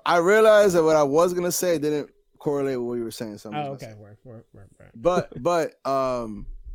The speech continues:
Speaker 1: okay, so, all right, so at this time, it was Kim, Foxy. The first album came out from Foxy, and then the second joint, which we, like you were saying, was a more pop kind of
Speaker 2: Kinda, yeah.
Speaker 1: set.
Speaker 2: It was, like, ninety-nine, I think it was, it said.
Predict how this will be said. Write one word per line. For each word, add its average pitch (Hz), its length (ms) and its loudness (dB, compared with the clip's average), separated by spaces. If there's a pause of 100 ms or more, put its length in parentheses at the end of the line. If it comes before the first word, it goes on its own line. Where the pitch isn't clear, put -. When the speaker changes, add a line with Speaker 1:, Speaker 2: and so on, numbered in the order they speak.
(440)
Speaker 1:
okay, 151 280 -4
so, 147 280 -4
all 151 200 -4
right, 120 80 -10
so 143 120 -8
at 131 80 -10
this 190 160 -6
time, 180 340 -6
it 147 40 -2
was 127 140 -6
Kim, 160 460 -6 (320)
Foxy. 139 680 -10 (480)
The 110 60 -20
first 151 320 -6
album 147 240 -6
came 143 320 -6
out 143 240 -6
from 127 160 -12
Foxy, 127 720 -10 (460)
and 131 180 -6
then 139 160 -4
the 120 80 -8
second 165 380 -6
joint, 143 380 -6
which 123 240 -10
we, 127 120 -10
like 127 180 -8
you 127 60 -8
were 127 120 -6
saying, 143 320 -6
was 127 140 -8
a 127 40 -8
more 123 220 -6
pop 135 500 -8
kind 131 300 -8
of 120 260 -8 (240)
Speaker 2:
Kinda, 170 280 -6
yeah. 147 280 -2
Speaker 1:
set. 147 120 -2
Speaker 2:
It 147 60 -2
was, 156 120 -6
like, 147 140 -4
ninety-nine, 143 720 -6
I 156 60 -8
think 170 220 -10
it 180 80 -8
was, 185 280 -8
it 175 80 -10
said. 190 300 -8